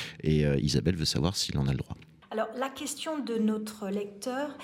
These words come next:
Speaker 2: elle est relative, euh, à un recours après un partage. Vraisemblablement, il y a eu un partage dans le cadre d'une succession. Imaginez par exemple qu'il y ait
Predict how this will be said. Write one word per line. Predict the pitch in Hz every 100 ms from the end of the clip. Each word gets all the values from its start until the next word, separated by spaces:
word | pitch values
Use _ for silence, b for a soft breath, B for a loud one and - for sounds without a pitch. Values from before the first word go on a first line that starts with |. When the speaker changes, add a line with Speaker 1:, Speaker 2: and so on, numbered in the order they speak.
| B B -
Speaker 2:
elle | 226
est | 233
relative, | 233 240 214 - - 269 302 302 208 185 -
euh, | 214 202 196 196 196 202 - -
à | 220 214 214 -
un | 196
recours | 240 240 - 247 262 311 - -
après | 202 202 -
un | 262
partage. | 214 240 - 196 165 - B B B B -
Vraisemblablement, | 170 185 - 277 240 226 208 208 208 254
il | 302 208
y |
a | -
eu | 202
un | -
partage | 233 - - 226 214 208
dans | 185
le | 185
cadre | 175 208 196 180
d'une | 170 175
succession. | - 175 - 180 - 247
Imaginez | 285 226 202 208 202 202
par | 180 185
exemple | 175 202 202
qu'il | 196 190 175
y |
ait | 196